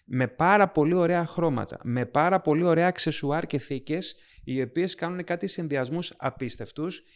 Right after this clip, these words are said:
Ε, ναι, είναι ένας πόλος έλξης ακόμα και για τον ανταγωνισμό μας. Είναι πραγματικά, είδαμε ότι ελκύει πάρα πολύ χρήστες του ανταγωνισμού το συγκεκριμένο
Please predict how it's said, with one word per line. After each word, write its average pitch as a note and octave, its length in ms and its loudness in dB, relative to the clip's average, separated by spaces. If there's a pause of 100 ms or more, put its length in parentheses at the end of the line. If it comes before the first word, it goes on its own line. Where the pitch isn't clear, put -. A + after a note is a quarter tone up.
(140)
Ε, D3+ 120 -10
ναι, F3+ 240 -4
είναι F3+ 240 -4
ένας F#3+ 380 -6
πόλος F#3 380 2
έλξης D3 640 -2
ακόμα F3+ 500 0
και F#3+ 160 -4
για D#3+ 200 -2
τον D#3 360 -6
ανταγωνισμό D3 680 -2
μας. G#2 280 -4
Είναι F#3 340 -4 (380)
πραγματικά, C#3 800 0 (280)
είδαμε E3 720 2
ότι D3+ 380 -2
ελκύει E3 440 -4
πάρα G3+ 400 2
πολύ C#3+ 280 -2
χρήστες C#3 360 -8
του C#3 80 -10
ανταγωνισμού A#2+ 760 -2 (380)
το D3 120 0
συγκεκριμένο C3 1120 -2